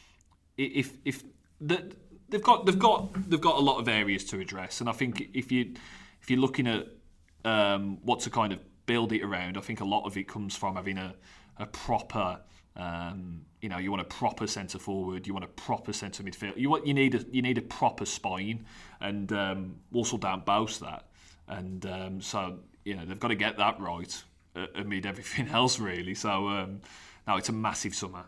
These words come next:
and, um, you know, they've got to get, they've got to get it pretty much bang on, really, in terms of re-, recruitment. There can't be, you know, a s-, a summer like last where you've had, um, a lot more, uh, misses than hits. You know, it, but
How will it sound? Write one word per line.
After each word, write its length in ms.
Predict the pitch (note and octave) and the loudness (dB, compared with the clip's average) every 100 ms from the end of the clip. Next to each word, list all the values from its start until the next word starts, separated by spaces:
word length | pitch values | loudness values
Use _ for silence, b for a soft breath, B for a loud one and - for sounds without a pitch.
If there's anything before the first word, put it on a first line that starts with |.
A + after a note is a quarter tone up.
| - A2 | -12 -6
and, 320 | G#2+ G2 F#2+ | -4 -4 -4
um, 460 | G2+ F#2+ F#2 F#2 F#2+ B B B - | -2 -2 -4 -8 -14 B B B -8
you 60 | |
know, 120 | G2+ F#2 | -4 -4
they've 140 | F#2 | -2
got 100 | A2 | -2
to 80 | G#2 | -2
get, 240 | F#2+ F#2 - - - | -2 -6 -8 -16 -4
they've 180 | A#2 | -2
got 120 | A2+ A2+ | 0 0
to 60 | |
get 120 | G#2 G2 | 0 -2
it 140 | F#2 | -4
pretty 240 | - A#2 | -4 -4
much 220 | F#2+ - - | -4 -6 -2
bang 280 | F#2+ F#2 | -2 -2
on, 220 | F#2 F#2 F#2+ | -8 -8 -6
really, 300 | F#2 G#2 G2 | -8 -8 -12
in 80 | |
terms 280 | F#2+ G2+ F2+ | -10 -10 -10
of 100 | G2 | -10
re-, 60 | F#2+ - | -10 -10
recruitment. 520 | A#2+ A2+ A2 F#2 F#2 F#2+ | -12 -6 -4 -4 -4 -6
There 80 | |
can't 320 | F#2+ A2+ G2 E2+ | -2 0 0 -2
be, 340 | G2+ F#2 F#2 B B B B - | -2 -2 -6 B B B B -6
you 80 | |
know, 100 | G2 | -2
a 40 | G2 | -2
s-, 120 | G2 - | -6 -8
a 60 | G#2 | -4
summer 220 | - G#2 | -2 0
like 220 | F#2+ F#2+ | 0 0
last 300 | G#2+ G2 - | 2 0 0
where 100 | G#2+ | -2
you've 140 | F#2+ F#2+ | -2 -2
had, 180 | F#2+ - - - | -4 -6 -14 -10
um, 580 | G2 F#2+ F#2+ F#2+ F2+ E2+ - _ - - | -6 -6 -6 -10 -14 -18 -20 _ -20 -8
a 60 | A2+ | -2
lot 200 | G#2 - | -2 -2
more, 360 | G#2+ F#2+ F#2 - - _ | -4 -4 -6 -10 -20 _
uh, 360 | A2 G2 F#2 F#2 | -8 -6 -6 -8
misses 360 | F#2+ G#2 A2+ G2+ | -6 -4 -4 -6
than 100 | F#2 | -8
hits. 480 | G#2+ F#2 - - - | -6 -8 -6 -6 -6
You 100 | A2 | -10
know, 180 | F#2+ F#2 D2+ - | -10 -10 -12 -8
it, 160 | A#2+ F#2 - - - | -4 -4 -6 -16 -10
but 160 | A2 | -10